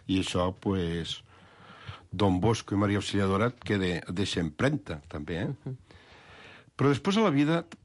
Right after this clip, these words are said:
Speaker 1: és quan vas madurant la fe, no? I vas fent els teus processos, ja més i menys. Claro, arriba un moment que comences la mística en cert del creient, comences, eh,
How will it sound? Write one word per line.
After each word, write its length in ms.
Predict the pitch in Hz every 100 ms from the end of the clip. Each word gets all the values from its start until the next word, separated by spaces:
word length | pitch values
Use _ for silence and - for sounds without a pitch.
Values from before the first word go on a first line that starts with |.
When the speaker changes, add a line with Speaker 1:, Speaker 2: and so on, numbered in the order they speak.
| _ _
Speaker 1:
és 160 | 120
quan 240 | - 127 117
vas 220 | 131 107
madurant 640 | 113 104 104 113 104 85 85
la 80 |
fe, 220 | 82 - 80
no? 200 | 98 147 - - -
I 100 | 107
vas 140 | 110
fent 200 | - 113
els 140 | 107 -
teus 200 | 101 -
processos, 680 | - 85 - 113 - 95 92
ja 320 | 90 92 87 98
més 480 | 110 107 113 - -
i 80 | 87
menys. 460 | 95 80 - - - - - - - - - - -
Claro, 340 | 123 127 82 - - _ - - - _
arriba 240 | 117 151 160
un 80 |
moment 240 | 127 117 143
que 160 | 131
comences 760 | - 104 113 123 - 123 - - _ - 98
la 100 | 101
mística 540 | 117 120 - 123 113
en 80 | 101
cert 320 | - 107 98
del 200 | 95 90
creient, 420 | - 98 107 104 113
comences, 840 | - 95 98 95 - 104 101 - - -
eh, 460 | 90 85 85 82